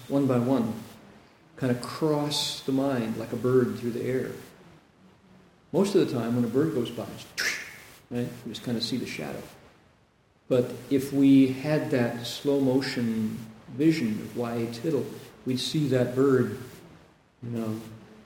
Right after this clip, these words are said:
making all these subtle, sophisticated motions with his wings, carving through the air. When our minds are calm,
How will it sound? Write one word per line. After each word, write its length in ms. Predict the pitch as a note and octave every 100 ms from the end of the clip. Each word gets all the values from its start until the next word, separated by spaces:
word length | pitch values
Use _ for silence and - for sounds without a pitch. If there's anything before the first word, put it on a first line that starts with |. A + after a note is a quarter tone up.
| _ _ _ - -
making 280 | B2+ A#2+ A#2+
all 300 | A2 B2+ C3
these 300 | B2+ B2+ A#2 -
subtle, 920 | - - - - - - C3+ B2 A#2+
sophisticated 720 | A#2 - C3+ - A2 B2 A#2
motions 400 | A2+ C3 A#2+ A#2
with 100 | A#2
his 140 | A2 -
wings, 300 | C#3+ A2+ - - - -
carving 500 | - C3 C3+ B2 A#2
through 200 | - B2
the 140 | A2+ A#2+
air. 120 | G#2+ - - - - _ - - -
When 140 | C3+ B2+
our 100 | A#2
minds 440 | A#2+ D#3 F#3+ D#3
are 60 | C3
calm, 460 | - F#3+ C#3+ B2+